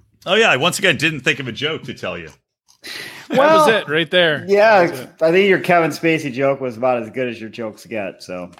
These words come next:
Speaker 1: Uh, let's see. Let me see here. Hold
Speaker 3: going to the
Speaker 1: on.
Speaker 3: joke
Speaker 1: Let's
Speaker 3: book.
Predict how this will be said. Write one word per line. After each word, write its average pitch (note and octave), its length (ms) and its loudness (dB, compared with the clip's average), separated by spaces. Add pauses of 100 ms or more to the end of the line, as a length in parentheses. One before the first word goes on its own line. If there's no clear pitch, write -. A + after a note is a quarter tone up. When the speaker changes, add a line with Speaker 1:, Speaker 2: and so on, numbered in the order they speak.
(640)
Speaker 1:
Uh, C4+ 560 2
let's A#3+ 200 -2
see. G3 400 -2
Let B3 320 0
me A#3+ 100 -2
see E3+ 480 2
here. D#3 320 0
Hold C#3+ 400 -8
Speaker 3:
going C3+ 180 4
to A#2+ 60 2
the A#2 120 2
Speaker 1:
on. C#3+ 60 -8
Speaker 3:
joke D3 240 4
Speaker 1:
Let's - 200 -14
Speaker 3:
book. - 180 -8